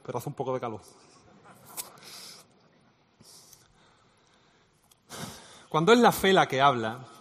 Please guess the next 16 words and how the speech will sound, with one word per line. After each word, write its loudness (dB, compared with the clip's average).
poco 4
importa 0
la -2
distancia. -8
Y 0
la 4
Virgen, -2
<laughs> -14
ay, -4
la 0
Virgen, -6
esa 0
derriba 2
todas -2
las -4
distancias. -10